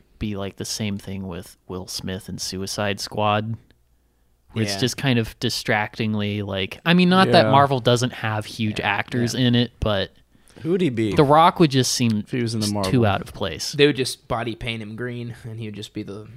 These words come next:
Speaker 2: an actual live-action Hulk.
Speaker 3: There, there you go.
Speaker 2: Um, I actually think, I mean,
Speaker 3: He,
Speaker 2: he
Speaker 3: he could be the Thing.
Speaker 2: Yeah. What's exciting, though, about The Rock is that he, he, uh, really is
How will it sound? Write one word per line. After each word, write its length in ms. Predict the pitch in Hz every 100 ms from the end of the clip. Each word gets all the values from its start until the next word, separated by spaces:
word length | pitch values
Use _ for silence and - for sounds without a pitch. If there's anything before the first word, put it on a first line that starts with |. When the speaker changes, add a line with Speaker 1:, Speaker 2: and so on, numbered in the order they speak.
| -
Speaker 2:
an 140 | 120
actual 400 | 104 110 - 110
live-action 540 | 107 110 104 110 - 107
Hulk. 300 | 104 107 - _ _ - - - _ _ _ -
Speaker 3:
There, 160 | 107 - -
there 160 | 92
you 80 | 95
go. 880 | 107 113 - _ - - - - 151
Speaker 2:
Um, 360 | 151 143 139 -
I 160 | 127 175
actually 320 | 196 - 131
think, 280 | 107 131 113 139
I 40 |
mean, 200 | 127 120 -
Speaker 3:
He, 180 | 156
Speaker 2:
he 100 | 175 143
Speaker 3:
he 40 |
could 140 | 185
be 80 | 170
the 100 | 117
Thing. 440 | - 107 110 107 - _ _ _ 117 - - _ _
Speaker 2:
Yeah. 220 | 135 202 - _ _ _ -
What's 160 | 170
exciting, 640 | 196 - - 202 190 139
though, 220 | 127 127 120
about 340 | 127 123 120
The 80 | 120
Rock 360 | 123 117 117 -
is 240 | 123 123 117
that 200 | 120 113
he, 440 | 127 120 117 113 -
he, 300 | - 123 120
uh, 300 | 104 92 - - - _ _ _ _ _
really 540 | 131 139 143 135 110
is 220 | 123 120